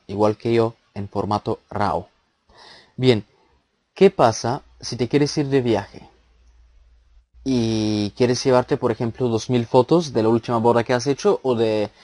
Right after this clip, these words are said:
o del mismo, yo qué sé, de algún sitio, te lo, te quieres llevar las fotos para editarlas en Lightroom, pero es que no te caben tantas fotos en el disco duro. Bien, tú metes las fotos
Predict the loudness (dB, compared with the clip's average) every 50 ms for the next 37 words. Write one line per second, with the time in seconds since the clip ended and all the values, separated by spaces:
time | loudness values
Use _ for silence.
0 | -20 -20 -6 -2 2 4 4 4 4 2 0 0 0 0 0 2 2 0 0 0
1 | -2 -4 -8 _ _ -16 -14 _ 0 0 0 2 2 2 2 2 4 4 2 2
2 | 0 0 -2 -2 0 -2 -2 0 -2 -2 -2 -4 -8 _ -12 -10 -4 0 2 2
3 | 2 2 0 -4 -6 -6 -4 -2 2 4 4 4 4 2 0 0 -2 -4 -4 -4
4 | -4 -2 2 4 4 4 4 2 2 2 2 2 2 2 0 -2 -4 -6 -10 -16
5 | _ -20 -20 -20 -20 -20 -20 -16 -8 -4 -2 0 2 4 4 4 2 2 0 0
6 | 0 -2 -6 _ _ _ _ _ _ _ _ _ _ _ _ _ _ _ _ _
7 | -2 0 0 0 0 0 0 0 0 2 2 4 4 4 4 4 2 2 0 0
8 | -2 -2 -2 -2 -2 0 -2 -2 -2 -2 -2 -2 -4 -4 -2 0 0 2 0 0
9 | -4 _ _ _ -6 -2 0 0 0 -2 -6 _ -20 -20 -20 -20 -20 _ _ _
10 | 0 0 2 2 2 2 0 0 0 0 -2 -2 0 0 0 2 2 0 -2 -2
11 | -6 -12